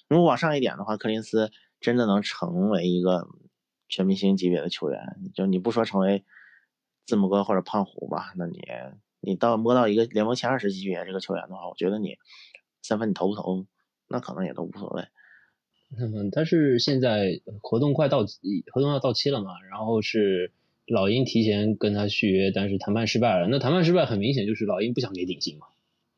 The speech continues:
Speaker 2: 他新秀顶薪不愿意给嘛，觉得，觉得你要是，你要跟他，他要跟卡佩拉这么搭档，我，那确实他打不出顶薪的价值啊。那，那，但是柯林斯自己可能觉得，你要是给我好的环境，我能打出这个顶薪的水平，或者说至少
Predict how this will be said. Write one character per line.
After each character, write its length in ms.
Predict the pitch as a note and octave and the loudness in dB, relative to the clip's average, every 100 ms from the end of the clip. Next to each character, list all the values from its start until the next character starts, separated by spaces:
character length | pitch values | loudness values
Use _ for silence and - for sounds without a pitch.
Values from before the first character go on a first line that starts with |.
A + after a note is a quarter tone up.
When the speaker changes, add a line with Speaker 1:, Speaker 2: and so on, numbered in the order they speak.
| _ _ _ _ _ | _ _ _ _ _
Speaker 2:
他 80 | B2+ | -4
新 180 | - C#3 | 2 4
秀 100 | C#3+ | 4
顶 120 | A2+ | 2
薪 100 | A2 | 2
不 60 | A2 | 2
愿 160 | B2+ A#2 | 2 0
意 60 | |
给 160 | F2+ C#2+ | -2 -6
嘛， 160 | D2 | -8
觉 180 | F2+ F#2+ | -4 0
得， 260 | G2+ G2+ F#2 | 2 0 0
觉 160 | F#2+ | 0
得 140 | F#2+ G#2 | 0 0
你 180 | G#2+ G2+ | 0 2
要 160 | B2 | 2
是， 220 | E3+ F#3 | 2 0
你 160 | F#2+ F2+ | 0 -2
要 160 | F2+ D3+ | -2 0
跟 140 | F#3+ | 0
他， 180 | G#3 G#3 | 0 -2
他 220 | - G#3+ | -2 0
要 100 | E3 | 2
跟 240 | C3+ E3 | 0 -4
卡 220 | - - G2+ | -6 -6 -2
佩 80 | |
拉 200 | D3 F3 | 0 0
这 60 | F#3 | -2
么 140 | B2 | -6
搭 180 | G#2 F#2 | -6 -6
档， 180 | F#2+ F2 | -8 -10
我， 140 | F#2 G2+ | -12 -10
那 80 | |
确 220 | C#3 - B2 | -8 -2 -2
实 240 | G2+ C#3+ _ - | -4 -8 _ -16
他 140 | D#3+ | -10
打 200 | - - | -6 -4
不 60 | B2+ | -2
出 100 | G3+ | 0
顶 160 | A2+ | -2
薪 120 | G2 | -2
的 80 | G2 | -4
价 160 | F#2+ E2 | -4 -6
值 120 | - | -12
啊。 100 | - _ _ _ _ _ | -20 _ _ _ _ _
那， 160 | F3+ D#3 - | -6 -4 -2
那， 240 | D#3+ B2+ - - | -2 -2 -4 -2
但 140 | F3 | 2
是 260 | E3+ D#3+ C#3+ | 4 4 4
柯 140 | D#3 | 2
林 120 | E3 | 2
斯 100 | D#3+ | 2
自 180 | E3+ D3+ | 2 2
己 120 | A#2+ | 2
可 120 | A2 | 0
能 120 | G2 G2+ | -2 0
觉 160 | F#2+ | 0
得， 220 | G2+ F#2+ - _ _ - | 0 -2 -6 _ _ -2
你 160 | G2+ | 0
要 160 | G#2 C3+ | 2 2
是 120 | - | 2
给 120 | G2+ | 2
我 80 | G#2+ | 2
好 200 | A#2 E2 | 2 -2
的 80 | F2+ | 0
环 180 | G2+ G#2 | 0 2
境， 180 | A2 F#2 | 2 2
我 140 | F2 | 2
能 140 | F2+ | 2
打 160 | A#2 E2+ | 0 0
出 100 | - | 0
这 120 | F#2+ | 0
个 100 | F#2+ | 2
顶 160 | F2 F2 | 0 0
薪 120 | F2+ | 0
的 60 | F2+ | 0
水 160 | D#2+ | -2
平， 160 | - E2+ | -2 0
或 100 | C#3 | 2
者 120 | G2 | 4
说 140 | A2 | 4
至 140 | A2+ C3 | 4 2
少 280 | F#2+ E2+ | 2 0